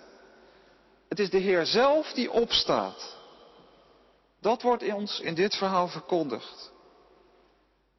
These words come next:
Het wordt niet beargumenteerd in dit verhaal.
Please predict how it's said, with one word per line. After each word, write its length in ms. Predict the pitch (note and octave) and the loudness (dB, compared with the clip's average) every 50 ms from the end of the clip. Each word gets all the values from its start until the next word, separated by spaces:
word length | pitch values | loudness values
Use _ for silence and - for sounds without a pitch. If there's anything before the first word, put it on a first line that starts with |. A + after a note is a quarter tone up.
| _ _ _ _ _ _ _ _ _ _ - | _ _ _ _ _ _ _ _ _ _ -6
Het 120 | D#3+ D#3 | -2 2
wordt 180 | F3 F#3 F3 G3+ | 2 2 2 2
niet 120 | G3 D#3+ | 0 2
beargumenteerd 960 | D#3 - - E3+ E3+ D#3+ E3 D#3+ C#3+ C3+ C3+ - - - B3+ B3 B3+ B3 - | 2 2 4 2 2 2 0 -2 -2 -2 -2 -2 -2 -2 0 0 -2 -4 -6
in 120 | - A3 | -6 -2
dit 160 | A3 A#3 - | -2 -2 -2
verhaal. 500 | - A#3 G3+ F#3+ F#3+ G3 G3+ A3 A#3 B3 | -4 -6 -4 -2 -2 -2 -2 -4 -8 -12